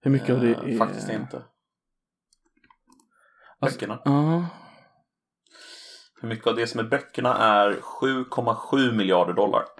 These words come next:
Speaker 1: Nice. Men jag undrar om
Speaker 2: Böckerna, filmerna är nio komma en. Och merch är åtta komma tre.
Speaker 1: Inte så mycket merch ändå.
Speaker 2: Nej, men det är sedan nittiosju.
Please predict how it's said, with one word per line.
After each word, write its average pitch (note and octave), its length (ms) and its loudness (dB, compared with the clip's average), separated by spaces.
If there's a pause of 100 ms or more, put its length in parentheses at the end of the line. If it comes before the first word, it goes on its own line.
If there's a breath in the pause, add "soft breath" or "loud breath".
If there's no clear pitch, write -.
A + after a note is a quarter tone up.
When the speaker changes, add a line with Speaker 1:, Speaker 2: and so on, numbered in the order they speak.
(420)
Speaker 1:
Nice. - 340 -6 (1040 loud breath)
Men C#3 100 2
jag D#3 60 4
undrar D#3 260 6
om - 80 2
Speaker 2:
Böckerna, G#2+ 380 2
filmerna A2+ 680 0
är G#2 60 0
nio G2 480 -4
komma F#2+ 400 -4 (100)
en. - 340 -4 (1800 loud breath)
Och G#2 100 -6
merch G2+ 580 -4
är F#2 200 -2
åtta - 420 -10
komma F2+ 240 -4
tre. - 200 -16 (360)
Speaker 1:
Inte - 140 -12
så G3+ 80 -8
mycket - 200 -10
merch - 320 -14
ändå. D3+ 140 -10 (1400 soft breath)
Speaker 2:
Nej, B2 380 -8
men B2 160 -10
det A#2+ 180 -2
är B2+ 40 0
sedan B2 200 -6
nittiosju. A#2 640 -6